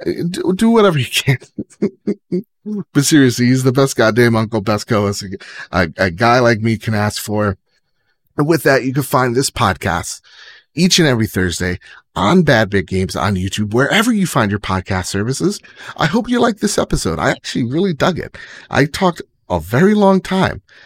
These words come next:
with not a lot of breaks. I'm kinda proud of myself at this point in time. So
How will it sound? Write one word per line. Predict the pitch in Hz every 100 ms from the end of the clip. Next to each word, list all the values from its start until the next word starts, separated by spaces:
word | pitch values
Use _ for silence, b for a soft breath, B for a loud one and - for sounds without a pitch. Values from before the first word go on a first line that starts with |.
| b
with | - 90
not | 104 135
a | 190
lot | 202
of | 180
breaks. | 151 160 - - - -
I'm | - 98
kinda | 123 175
proud | 196 - 165
of |
myself | 85 76 69 -
at | 55
this | 64
point | - -
in | -
time. | 73 - - B B B
So | - - -